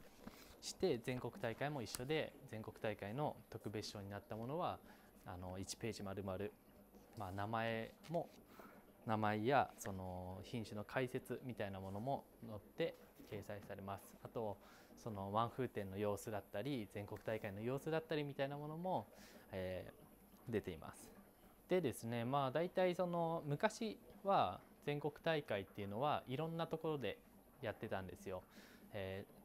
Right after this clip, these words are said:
と、まあ、うちの水郷支部、茨城県潮来市でやったりしたり、広島だったり、まあ、各地方で、あの、やってたりしたんですけど、ここ最近はもうずっと東京で固定されていますね。全国大会も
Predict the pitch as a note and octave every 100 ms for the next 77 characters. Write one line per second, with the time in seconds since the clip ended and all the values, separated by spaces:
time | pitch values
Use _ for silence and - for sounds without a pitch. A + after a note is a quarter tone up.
0 | - A#2+ G#2 G2+ G#2 B2 A2 A2+ A#2+ G#2+
1 | G2+ - - A2 G#2+ G#2 A2 F#2+ F#2 -
2 | - A#2 G#2+ G#2 - G#2 F#2+ G2+ A#2 A2
3 | G#2 - - C3 F#2+ - G2 F#2+ - G#2+
4 | G2 A2+ E3+ C3+ F#2+ - - - - A2
5 | G2 A2 G2+ G2 - - F#2 F#2+ F#2 F#2
6 | B2 - - C#3+ G#2 D#2+ F2 - - -
7 | - G#2 G2 F#2+ - B2+ G#2 G2 B2+ A#2
8 | G2 D#3 E3 B2+ - - - - G#3 G3+
9 | G3+ G3+ G3 F#3 F3+ D3 G#2+ G#2+ - A2
10 | - - A#2+ - A2+ A2 A2 - - -
11 | D#3 - - B2 G#2+ G#2 G#2 G2 G2+ G2
12 | F2+ G2+ A#2+ - - - - C3+ B2 A#2+
13 | - C3 - C3 D#3+ F#3+